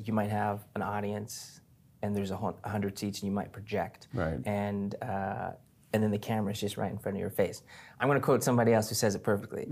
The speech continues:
Speaker 1: He says, um, "Doing theater is like doing surgery with a scalpel. You have to be so precise. But doing film is like doing surgery with a laser
Speaker 2: Mm.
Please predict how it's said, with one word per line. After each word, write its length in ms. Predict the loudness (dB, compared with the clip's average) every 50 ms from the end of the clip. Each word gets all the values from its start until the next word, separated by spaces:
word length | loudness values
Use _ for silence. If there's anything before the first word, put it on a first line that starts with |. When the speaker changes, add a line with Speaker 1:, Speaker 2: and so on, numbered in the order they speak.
| -2 0
Speaker 1:
He 60 | 2
says, 280 | 4 6 6 8 8
um, 300 | 8 6 6 6 4 2 -2 -6 -14 -20 -10 0
"Doing 180 | 4 4 4 4
theater 460 | 4 4 6 6 8 8 6 6 4 0 -6 -2
is 160 | 0 2 4 4
like 300 | 6 6 6 4 2 0
doing 180 | 2 2 2 2
surgery 480 | 4 4 4 4 4 4 4 4 2
with 160 | 0 -2 -4
a 60 | -6 -8
scalpel. 560 | -4 -2 0 0 0 -2 -4 -6 -6 -6 -10 -16 _ _ _ _ -20 _ _ _ -20 -12 -8
You 80 | -6 -4
have 80 | -4
to 60 | -2 -2
be 100 | 0 0
so 200 | 0 0 0 -2
precise. 500 | -2 -2 -2 0 0 0 -2 -4 -8 -14 -16 _ -20 -20 -20 -20 -20 -20 _ -20 -20 -20 -20 -20 -20 -20 -20 _ -20 -20 -20 -20 _ _ -20 -20 -20 _ _ _
But 120 | -4 2 4
doing 200 | 4 6 4 4
film 480 | 4 4 4 6 6 4 2 0 -4 -8 -14 -20 _ _ _
is 200 | -2 -2 0 2
like 220 | 2 0 0 0
doing 240 | -2 0 0 0 -2
surgery 640 | 0 0 0 0 0 0 0 0 0 -2 -4 -8 -12 -18 -16 -14
with 120 | -10 -8 -4
a 40 |
laser 460 | -2 0 0 0 -2 -4 -8 -14 -16 -20 _ _ _ _ _ _ _ _ _ -20 _ _ 4 6
Speaker 2:
Mm. 320 | 8 8 8 6 4